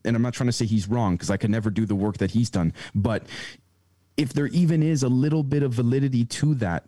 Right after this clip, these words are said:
to the spinner theory and spinners and, and that pertaining to physics and, and, and all of that,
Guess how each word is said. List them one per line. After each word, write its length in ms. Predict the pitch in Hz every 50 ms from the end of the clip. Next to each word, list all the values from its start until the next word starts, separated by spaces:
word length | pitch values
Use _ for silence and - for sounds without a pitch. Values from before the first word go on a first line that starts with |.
| _ -
to 120 | - 135 107
the 80 | 110
spinner 420 | - - - - 143 143 139 135 123
theory 500 | - - 120 113 107 107 104 104 101 -
and 180 | - 104 101 92
spinners 600 | - - - - 135 135 127 120 113 107 95 -
and, 120 | 110 104 90
and 160 | 78 107 104
that 200 | 107 110 107 -
pertaining 400 | - 110 - - 117 110 107 104
to 120 | - 101
physics 600 | - - - 135 120 117 110 98 - - - - 117
and, 180 | 107 101 98 - -
and, 100 | 104 76
and 200 | 90 107 104 101
all 160 | 101 101 98
of 80 | 95
that, 200 | 95 95 90 -